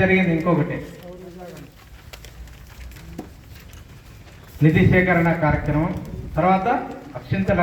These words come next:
కార్యక్రమం, ఆ తర్వాత విగ్రహ సంబంధించిన ప్రారంభోత్సవ కార్యక్రమాలు కూడా విశ్వ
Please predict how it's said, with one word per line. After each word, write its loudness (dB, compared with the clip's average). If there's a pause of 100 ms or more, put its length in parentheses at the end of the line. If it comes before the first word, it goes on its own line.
(120)
కార్యక్రమం, 0 (840)
ఆ 6
తర్వాత 4 (580)
విగ్రహ 2 (400)
సంబంధించిన -2 (640)
ప్రారంభోత్సవ 4
కార్యక్రమాలు 0 (100)
కూడా 2 (640)
విశ్వ 2